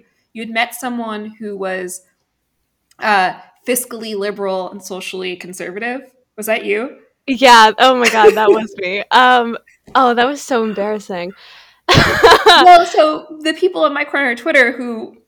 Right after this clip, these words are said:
Speaker 1: you know, I guess they're not my corner of Twitter. It's a corner of Twitter that I, is always on my timeline. I'm not part of this community, but, um, they,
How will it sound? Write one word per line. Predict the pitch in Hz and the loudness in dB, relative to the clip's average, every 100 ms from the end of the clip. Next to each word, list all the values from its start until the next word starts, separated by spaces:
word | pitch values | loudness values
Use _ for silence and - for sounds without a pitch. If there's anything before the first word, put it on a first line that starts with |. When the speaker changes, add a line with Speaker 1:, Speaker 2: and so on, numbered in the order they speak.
| _ _ _ _ - - | _ _ _ _ -20 -10
Speaker 1:
you | 285 | -4
know, | 285 240 | 0 4
I | 339 | 4
guess | 349 | 2
they're | 359 | 2
not | 302 226 | 0 0
my | 214 208 220 | 0 -2 -2
corner | 214 190 | -6 -8
of | 190 | -6
Twitter. | 190 | -6
It's | 190 202 | -6 -8
a | 185 | -10
corner | _ - 233 196 | _ -8 -6 -6
of | |
Twitter | 196 208 196 | -6 -6 -4
that | 190 185 | -2 -2
I, | 185 - _ 202 | -4 -10 _ -6
is | 196 | -4
always | 202 196 196 | 0 0 0
on | 185 | -4
my | 170 | -10
timeline. | - 196 185 175 170 175 | -8 -6 -6 -6 -8 -8
I'm | 180 | -6
not | 175 - - | -6 -8 -10
part | 202 180 | -8 -8
of | |
this | 170 - | -10 -14
community, | 180 180 170 165 | -14 -12 -10 -10
but, | 208 196 - _ _ _ _ - | -4 -4 -6 _ _ _ _ -6
um, | 214 202 175 - - 247 | 0 0 0 -6 -16 -10
they, | 220 214 196 196 196 _ | -2 0 0 -2 -6 _